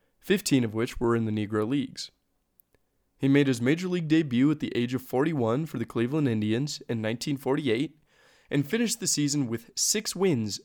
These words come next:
and a loss, and an almost unhittable two forty-eight E R A. Looking at the stats, it's very easy to see why Page, much like many of the others on this list, made it so easily into the Hall of Fame.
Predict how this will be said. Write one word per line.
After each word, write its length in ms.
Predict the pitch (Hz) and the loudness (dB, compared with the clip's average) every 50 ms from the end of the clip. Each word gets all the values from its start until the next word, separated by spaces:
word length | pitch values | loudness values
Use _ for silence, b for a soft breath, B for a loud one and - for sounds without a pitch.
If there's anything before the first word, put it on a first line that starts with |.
| _ | _
and 200 | - 127 117 110 | -6 -4 -2 -2
a 40 | 110 | -4
loss, 520 | 104 110 127 135 117 - - - - - - _ _ _ _ _ _ _ _ _ - | 0 2 2 2 2 0 -2 -10 -10 -10 -12 _ _ _ _ _ _ _ _ _ -2
and 80 | 131 | 0
an 120 | 131 131 135 | 0 0 2
almost 440 | - 151 156 156 156 143 131 - - | 2 2 2 4 2 0 0 0 -2
unhittable 760 | 139 135 127 107 - - 247 247 165 123 113 107 104 104 - _ | -2 -2 -2 -4 -4 -2 0 0 0 2 0 0 -2 -2 -8 _
two 200 | - - 175 180 | -4 -2 -2 -2
forty-eight 680 | 170 - - 160 160 151 147 147 127 110 110 110 - - _ | -2 -2 -2 0 2 2 2 2 2 0 0 -4 -6 -8 _
E 140 | 123 123 117 | -2 0 2
R 220 | 107 107 107 113 | 2 2 2 2
A. 240 | 127 123 113 - - _ _ _ _ _ _ _ _ _ _ _ _ _ _ _ _ _ _ _ _ _ _ _ _ _ _ _ _ _ _ _ _ _ _ _ _ | 2 0 -2 -4 -10 _ _ _ _ _ _ _ _ _ _ _ _ _ _ _ _ _ _ _ _ _ _ _ _ _ _ _ _ _ _ _ _ _ _ _ _
Looking 300 | - 139 156 156 190 165 | -2 -2 0 0 0 0
at 80 | 156 147 | 0 0
the 80 | - - | 0 -2
stats, 460 | - - - 170 170 151 - - - - | -2 2 4 4 4 4 2 -2 -2 0
it's 160 | - 147 127 120 | 0 0 0 0
very 280 | 113 147 185 220 202 | 2 2 2 2 2
easy 300 | - - 143 147 143 139 | 0 0 -2 0 0 0
to 80 | 120 110 | 0 0
see 240 | - - - 131 123 | 0 0 2 0 2
why 180 | 107 107 104 | 2 0 -2
Page, 560 | 101 - - 131 117 104 107 - - - - b b b b b b b b b b | 0 0 0 2 2 0 -2 -6 -10 -16 -18 b b b b b b b b b b
much 420 | - - - 165 180 185 - - | -12 -10 0 2 2 2 2 4
like 240 | 160 143 120 - - | 2 2 2 2 0
many 220 | 120 127 120 117 | -2 0 0 0
of 140 | 110 104 101 | -2 -2 -2
the 100 | 107 110 | 0 2
others 260 | 120 131 123 113 104 | 2 2 2 0 0
on 140 | 117 113 110 | -2 -2 -2
this 220 | 110 107 101 - | -2 -4 -4 -2
list, 280 | 147 156 156 147 - - b b b b b b b b - | -2 0 0 -2 -4 -8 b b b b b b b b 0
made 180 | 143 156 160 | 2 4 4
it 140 | 151 147 147 | 2 2 0
so 360 | - - - - 180 196 214 - - | -2 -2 2 4 4 4 4 2 -2
easily 520 | 180 180 165 147 120 101 107 - - - - | -4 -4 -4 -6 -8 -8 -8 -8 -10 -6 -4
into 180 | 123 120 113 | -2 -2 -2
the 120 | 107 107 120 | -2 -4 -4
Hall 200 | 117 117 113 113 | -4 -4 -4 -4
of 80 | 127 | -4
Fame. 300 | - - 123 117 123 131 | -4 -4 -4 -4 -6 -10